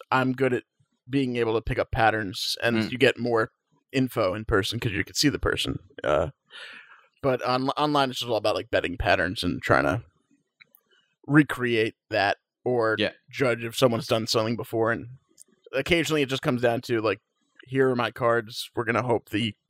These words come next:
Speaker 1: internet hand doesn't screw me over." <laughs>
Speaker 2: Perfect.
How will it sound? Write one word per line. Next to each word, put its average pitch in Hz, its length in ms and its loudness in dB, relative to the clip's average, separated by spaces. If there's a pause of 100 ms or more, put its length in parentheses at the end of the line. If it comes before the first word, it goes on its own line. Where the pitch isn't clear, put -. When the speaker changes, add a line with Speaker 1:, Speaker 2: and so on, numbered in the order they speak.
Speaker 1:
internet 113 360 0 (800)
hand 120 440 -2
doesn't 110 240 2
screw - 160 -2
me 101 100 2
over." 60 280 -2 (300)
<laughs> - 300 -4
Speaker 2:
Perfect. - 420 0